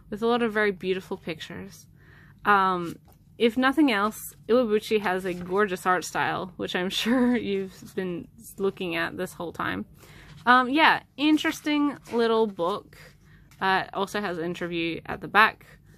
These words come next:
done by Alan Kepsky. I think, I believe that's, that's the pronunciation of that last name. He was also the editor and sort of the organizer for this particular little book.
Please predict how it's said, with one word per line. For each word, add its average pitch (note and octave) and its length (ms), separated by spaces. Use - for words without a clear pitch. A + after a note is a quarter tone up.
done G#3 260
by F3+ 140
Alan E3+ 460
Kepsky. E3+ 720
I F#3 160
think, G3+ 240
I G#3 80
believe F#3 400
that's, - 520
that's - 340
the - 100
pronunciation - 880
of - 280
that - 140
last - 260
name. - 200
He A#3 60
was A3+ 140
also A#3 380
the G#3+ 200
editor F3 680
and E3+ 240
sort F3 220
of E3 60
the D#3+ 80
organizer F#3+ 1160
for F#3+ 280
this F3+ 220
particular E3+ 640
little D#3+ 220
book. - 520